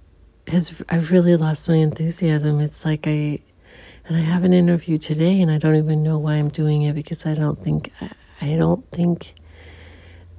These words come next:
I just don't think I'm gonna move right now. I, I know how completely ridiculous it sounds, but I just, um, I've lost all desire for it.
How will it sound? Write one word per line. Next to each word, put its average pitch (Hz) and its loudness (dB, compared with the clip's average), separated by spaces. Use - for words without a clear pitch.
I 165 2
just - -8
don't 165 0
think 165 -2
I'm 170 0
gonna 165 0
move 165 0
right 156 -2
now. 147 -2
I, 175 2
I 170 2
know 165 2
how 160 0
completely 165 0
ridiculous 160 -2
it - -6
sounds, 156 -2
but 156 -2
I 151 -2
just, - -6
um, 156 0
I've 170 -4
lost 165 0
all 165 0
desire 160 0
for 151 -4
it. 151 0